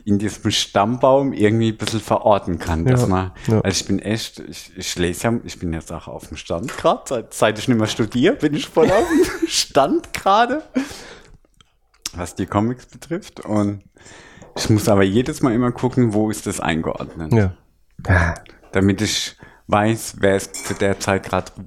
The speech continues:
Speaker 1: Robin, wer ist grad der Batman und dass ich da noch durchblick.
Speaker 2: Ich bin ja froh, dass es noch so Leute gibt wie dich, die durchblicken, die ich fragen kann. Weil ich selbst blick das schon lange nicht mehr.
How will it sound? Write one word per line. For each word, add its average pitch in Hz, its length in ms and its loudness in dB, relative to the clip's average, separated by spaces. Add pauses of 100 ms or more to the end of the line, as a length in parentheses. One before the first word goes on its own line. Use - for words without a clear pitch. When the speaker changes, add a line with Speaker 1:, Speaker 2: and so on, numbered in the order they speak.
(120)
Speaker 1:
Robin, 139 680 0
wer 101 220 4
ist 104 120 -4
grad 104 260 0
der 107 80 2
Batman 143 640 -4
und 113 360 -8 (840)
dass 107 180 -2
ich 107 120 -4
da 104 120 0
noch 101 160 -2
durchblick. 95 540 -8 (380)
Speaker 2:
Ich - 40 -10
bin 113 100 0
ja 107 60 4
froh, 113 160 0
dass 113 140 2
es - 40 -2
noch 110 100 2
so 110 160 2
Leute 107 200 2
gibt - 200 -4
wie 101 60 4
dich, 113 260 2
die 104 140 0
durchblicken, 113 480 2
die 107 80 2
ich 101 80 0
fragen 110 320 2
kann. 113 280 0 (1120)
Weil 98 260 4
ich 104 80 -6
selbst - 400 2
blick 110 220 2
das 101 160 2
schon 104 180 2
lange 95 200 2
nicht 92 120 0
mehr. 95 120 -2